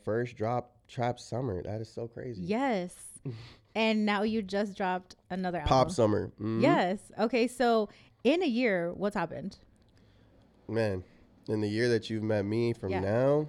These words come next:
Speaker 2: Yeah.
Speaker 1: so much has happened. I mean, I've, of course,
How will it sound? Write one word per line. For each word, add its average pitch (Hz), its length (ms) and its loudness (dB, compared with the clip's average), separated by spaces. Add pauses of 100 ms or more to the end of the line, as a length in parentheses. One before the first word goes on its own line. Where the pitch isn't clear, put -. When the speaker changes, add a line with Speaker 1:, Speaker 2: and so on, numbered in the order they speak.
Speaker 2:
Yeah. 185 220 -8 (920)
Speaker 1:
so 95 300 0
much 107 200 2
has 98 120 -6
happened. 98 340 2
I 98 40 2
mean, 101 220 2
I've, 95 320 -2 (360)
of 104 140 -4
course, 113 480 4